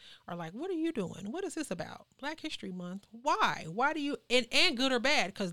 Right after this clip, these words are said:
you know, now you're hearing, "Well, why do you have to have a, your own month? Or why do you have to have a time where you celebrate your independence, your own independence?" Well, we do, 'cause we don't get recognized, um, during the rest of the year. We do have our own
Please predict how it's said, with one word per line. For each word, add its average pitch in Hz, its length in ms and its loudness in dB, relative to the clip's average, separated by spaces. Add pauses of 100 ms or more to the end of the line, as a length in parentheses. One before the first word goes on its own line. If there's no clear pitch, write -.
(160)
you 208 160 -2
know, 196 160 0
now 214 200 0
you're 214 180 0
hearing, 202 180 0
"Well, 190 140 -2
why 240 180 4
do 240 80 -2
you 254 180 0
have 190 140 -2
to 175 80 -6
have 175 160 -4
a, - 100 -10
your 175 200 -10
own 170 220 -6
month? 151 340 -12 (420)
Or 208 80 2
why 214 240 8
do 226 100 6
you 240 160 8
have 240 140 2
to 190 80 0
have 185 160 0
a 165 80 -2
time 180 260 0
where 180 100 -2
you 180 80 -2
celebrate 170 500 -4
your - 80 -8
independence, 165 640 -8
your 190 140 -6
own 175 140 -2
independence?" 170 640 -10 (400)
Well, 254 520 0 (100)
we 247 220 -2
do, 220 400 -2
'cause 190 160 -4
we 214 140 4
don't 190 340 0
get 185 180 -4
recognized, 160 760 -6 (540)
um, 160 560 -6 (640)
during 202 180 0
the 185 80 0
rest 196 240 -2
of 165 60 -4
the 160 80 -8
year. 151 340 -12 (560)
We 220 160 2
do 269 180 6
have 214 200 6
our 196 200 6
own 208 600 6